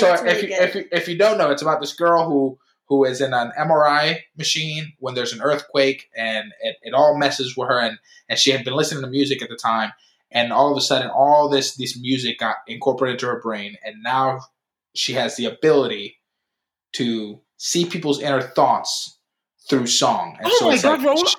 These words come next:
Speaker 3: I would love something like this. Why you don't
Speaker 1: It's, it's
Speaker 3: explain it to
Speaker 1: amazing.
Speaker 3: me? I
Speaker 1: So
Speaker 3: think you're
Speaker 1: she,
Speaker 3: watching
Speaker 1: so
Speaker 3: a
Speaker 1: she,
Speaker 3: reality show or
Speaker 1: no,
Speaker 3: something.
Speaker 1: so she'll, she'll literally be, like, in her office, and next to her, the guy next to her will just start singing a song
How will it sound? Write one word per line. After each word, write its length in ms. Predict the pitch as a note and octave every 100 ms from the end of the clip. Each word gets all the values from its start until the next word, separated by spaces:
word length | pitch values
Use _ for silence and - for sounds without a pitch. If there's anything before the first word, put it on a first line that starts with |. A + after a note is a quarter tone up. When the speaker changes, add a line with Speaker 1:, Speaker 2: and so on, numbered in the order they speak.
| -
Speaker 3:
I 140 | F4+
would 260 | E4+ D#4+ A#3+
love 260 | D#4+ F#4
something 380 | - E4+ E4 D#4+
like 240 | C#4+ A#3+ G#3
this. 180 | -
Why 160 | D4 E4+
you 80 | E4
don't 120 | -
Speaker 1:
It's, 100 | -
it's 80 | -
Speaker 3:
explain 260 | F3+ D#4 D#4+
it 120 | -
to 60 | F3+
Speaker 1:
amazing. 420 | G3 B3+ B3 B3
Speaker 3:
me? 60 | - - -
I 120 | C#4 D4+
Speaker 1:
So 140 | -
Speaker 3:
think 60 | E4+
you're 100 | D#4
Speaker 1:
she, 100 | D#4+
Speaker 3:
watching 300 | E4 D4 C#4+
Speaker 1:
so 80 |
Speaker 3:
a 40 | C4
Speaker 1:
she, 100 | C4+
Speaker 3:
reality 420 | C#4 D4+ - C4
show 240 | - B3+
or 200 | C#4+ B3 E3+
Speaker 1:
no, 200 | D3 B3+
Speaker 3:
something. 320 | - F3+ D3+
Speaker 1:
so 160 | E3
she'll, 300 | D#3 - F#3
she'll 280 | - - G3
literally 340 | F3+ F#3 F#3 E3
be, 160 | D#3+
like, 260 | D3 C#3 C3+
in 120 | D3+
her 160 | D3+ C3
office, 460 | D3+ - F#3+ -
and 200 | C#3 C3
next 260 | C3+ D#3 -
to 80 | C3+
her, 200 | B2+ A2+
the 100 | G#2+
guy 220 | B2+ C3
next 160 | B2 B2
to 80 |
her 100 | B2
will 140 | A2+ G#2+
just 200 | - C3
start 200 | C3 G#2+
singing 320 | C3+ A#2+ A2+
a 60 | G#2+
song 460 | B2+ A#2+ A2 G2+